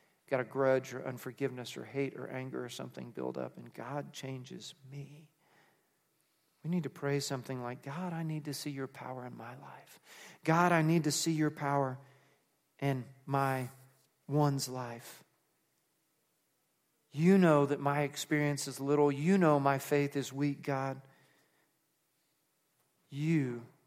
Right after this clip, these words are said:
need to use me and empower me to change my friend, to change me." Pray and offer ourselves first. Ask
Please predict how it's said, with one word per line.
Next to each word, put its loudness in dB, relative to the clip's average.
need -8
to -8
use -4
me -16
and -16
empower -16
me -20
to -12
change -4
my -14
friend, -14
to -18
change -16
me." -20
Pray -2
and -6
offer -4
ourselves -6
first. -12
Ask -4